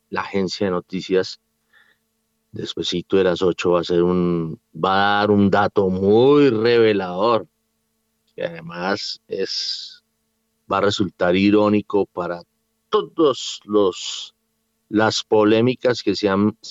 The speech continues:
que se vienen viviendo en el país o que se vien-, o que viene viviendo el país desde el siete de agosto de este año.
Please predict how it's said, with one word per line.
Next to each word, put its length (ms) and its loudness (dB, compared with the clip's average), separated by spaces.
que 160 0
se 100 2
vienen 400 4
viviendo 680 2
en 100 -2
el 180 0
país 640 0
o 140 0
que 140 -6
se 100 0
vien-, 320 2
o 100 0
que 160 0
viene 340 2
viviendo 440 -2
el 80 -2
país 500 -4
desde 840 2
el 180 -2
siete 540 -2
de 160 4
agosto 600 -2
de 120 -2
este 340 -8
año. 340 -16